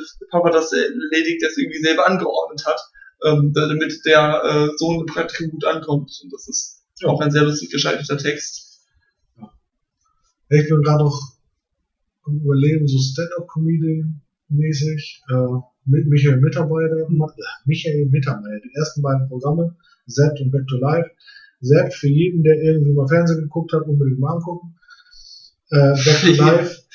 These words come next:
Speaker 2: äh, ist dann einfach nur die logische Folge danach. So.
Speaker 1: Ich find's aber nicht gut, dass du unsere nicht Fernseh guckende Zuschauer-,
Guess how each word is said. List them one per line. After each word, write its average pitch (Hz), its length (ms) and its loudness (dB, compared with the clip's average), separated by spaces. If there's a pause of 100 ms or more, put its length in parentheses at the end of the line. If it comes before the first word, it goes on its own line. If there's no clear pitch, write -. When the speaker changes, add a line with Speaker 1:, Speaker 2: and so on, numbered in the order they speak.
(120)
Speaker 2:
äh, 147 340 8
ist 135 180 -2
dann 147 400 2 (140)
einfach 147 280 6
nur 147 120 8
die 135 140 4
logische 151 400 4
Folge 147 380 6
danach. 123 500 0 (320)
So. 175 160 -16
Speaker 1:
Ich 156 160 -6
find's 156 180 -12
aber 147 140 0
nicht 151 180 -4
gut, 151 120 -6
dass 147 140 -4
du 147 80 -4
unsere 139 260 -2
nicht 139 280 -4
Fernseh 143 320 -2
guckende 139 540 -4
Zuschauer-, 139 480 -6